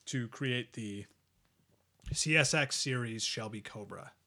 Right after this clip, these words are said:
So just like that, Shelby brings the Cobra he built at Dean Moon's shop to the former Reventlow building.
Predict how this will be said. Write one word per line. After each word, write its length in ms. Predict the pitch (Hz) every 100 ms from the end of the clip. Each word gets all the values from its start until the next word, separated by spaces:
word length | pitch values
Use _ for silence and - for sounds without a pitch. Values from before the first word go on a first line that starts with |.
| _ - - - -
So 100 | -
just 200 | 151 156
like 160 | 165 151
that, 320 | 151 151 -
Shelby 320 | - 151 156
brings 300 | 143 151 135
the 40 |
Cobra 340 | 123 139 139 131
he 100 | 135
built 300 | 131 135 131
at 200 | 131 117
Dean 180 | 135 135
Moon's 300 | 135 131 -
shop 420 | 147 151 147 - _ _ _ _ _ _ _ _ -
to 260 | 127 120 117
the 160 | 131
former 360 | - 123 120 117
Reventlow 640 | 113 113 113 113 117 107
building. 540 | 135 151 147 147 147